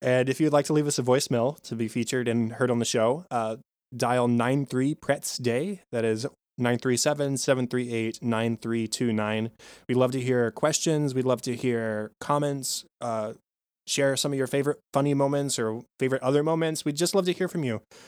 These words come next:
Um, remember to make it under a minute long if you wanna be heard, because we just wanna try and be time efficient, especially when we have these long hour and a half long episodes anyways. Uh, so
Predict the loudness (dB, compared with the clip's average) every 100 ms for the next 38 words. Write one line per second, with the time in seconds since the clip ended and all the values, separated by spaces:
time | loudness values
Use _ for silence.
0 | -14 -2 0 2 2 2 2 2 0 -2
1 | -8 -4 -2 0 0 2 0 0 0 0
2 | -4 -2 -2 0 -2 -2 -4 -8 -6 -6
3 | -4 -4 -4 -4 -6 -4 -4 -2 -4 -4
4 | -6 -4 -2 -2 -4 -2 -2 -4 -8 _
5 | -4 -2 0 2 2 2 0 0 0 0
6 | 0 0 0 0 0 0 0 -2 -4 -6
7 | -2 -2 -4 -6 -4 -4 -4 -4 -2 2
8 | 2 2 0 -4 -10 -20 -20 -20 -20 _
9 | 0 0 0 -4 -6 0 4 4 2 -2